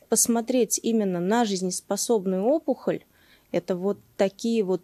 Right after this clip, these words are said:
тёмно-фиолетовые участки, то мы увидим, что вот на этой иллюстрации таких участков больше, нежели на иллюстрации с другой стороны.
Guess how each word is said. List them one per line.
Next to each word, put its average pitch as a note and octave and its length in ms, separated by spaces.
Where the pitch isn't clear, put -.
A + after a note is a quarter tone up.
тёмно-фиолетовые F#3 1300
участки, - 720
то A3 80
мы E4+ 200
увидим, A#3+ 380
что A3 260
вот G3 240
на A#3 440
этой E4 360
иллюстрации G#3 840
таких A3+ 380
участков A3+ 520
больше, F3+ 560
нежели A#3+ 520
на F3+ 380
иллюстрации G3 1000
с F3 80
другой G#3+ 360
стороны. D#3+ 520